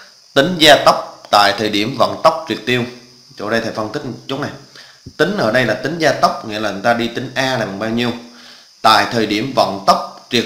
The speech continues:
tiêu. Vận tốc triệt tiêu nghĩa là V này sẽ bằng mấy em? V này sẽ bằng không.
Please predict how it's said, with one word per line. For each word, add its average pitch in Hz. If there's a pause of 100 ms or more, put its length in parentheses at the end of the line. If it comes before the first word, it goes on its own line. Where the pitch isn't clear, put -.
tiêu. 139 (1000)
Vận 107
tốc 175
triệt 123 (100)
tiêu 147
nghĩa 123
là 127
V 123 (280)
này 120
sẽ 117
bằng 113
mấy 143
em? 151 (360)
V 110
này 123
sẽ 101
bằng 101
không. -